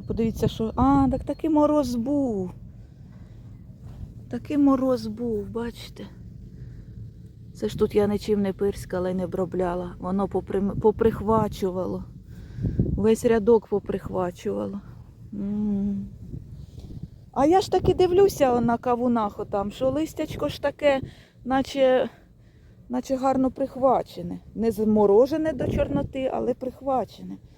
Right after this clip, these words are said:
Он яке. Боже, друга частина червня. Це морозці мої тут різні, бачите, бо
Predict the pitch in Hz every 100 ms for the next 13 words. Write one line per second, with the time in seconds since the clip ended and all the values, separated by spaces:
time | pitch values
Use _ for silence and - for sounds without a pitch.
0 | - - - - - - 254 277 208 185
1 | 185 - 196 208 - - 214 349 185 196
2 | 196 320 330 311 330 - 294 277 277 -
3 | 202 185 190 190 - - - - - -
4 | - - - - - - - - - -
5 | - - - 302 254 220 208 - 320 311
6 | 285 285 269 262 262 262 254 240 233 226
7 | 226 - 214 214